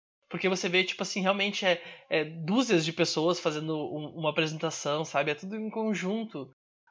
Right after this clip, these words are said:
Ah, drag não é uma competição como as pessoas fazem parecer que é em RuPaul, sabe?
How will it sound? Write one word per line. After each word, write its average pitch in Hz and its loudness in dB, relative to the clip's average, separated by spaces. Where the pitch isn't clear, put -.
Ah, 147 2
drag 151 4
não 180 0
é 156 2
uma 180 0
competição 175 -2
como 160 -6
as 147 -6
pessoas - -10
fazem 147 0
parecer 147 -2
que - -2
é 135 6
em 156 -8
RuPaul, 147 -2
sabe? 127 -10